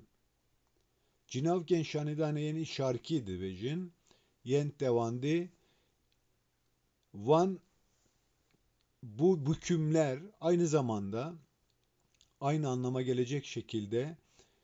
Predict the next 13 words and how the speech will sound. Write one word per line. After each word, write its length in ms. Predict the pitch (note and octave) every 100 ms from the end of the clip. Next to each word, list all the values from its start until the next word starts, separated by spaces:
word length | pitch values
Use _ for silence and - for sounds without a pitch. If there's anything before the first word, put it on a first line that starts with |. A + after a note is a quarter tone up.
| _ _ _ - F#2 - _ _ _
yekjimar 640 | G2+ C3+ D3 - C#3+ E3 F3
olarak 600 | D#3+ D3+ D3 E3+ E3+ _ _
we, 600 | G#2+ G#2 D3 D#3 E3 F#3 F#3+ _ _ _ _ _ _ _
evi, 680 | C#3+ C#3 C#3 D3 D#3 E3 E3+ - _ _ _ _ _ _ _ _ _ _ -
örnek 400 | C3+ C3+ D3 C3+
olarak 440 | B2+ C3 C3+ B2+
we 360 | B2 A#2 C#3 D#3
gırt, 560 | A2 C3 D3+ E3+ - _ _ _ _ _ -
evi 380 | C#3 C#3 C3 F#2+
gırt, 380 | G2+ A2 - - -
o 160 | C3 A#2+
aldı. 520 | A2 F#2+ G2 A2+ D#3+ _ _ _ _ _ _ _ _ _ _ _ _ _ _ G2
Ve 500 | A2+ D#3 E3 G3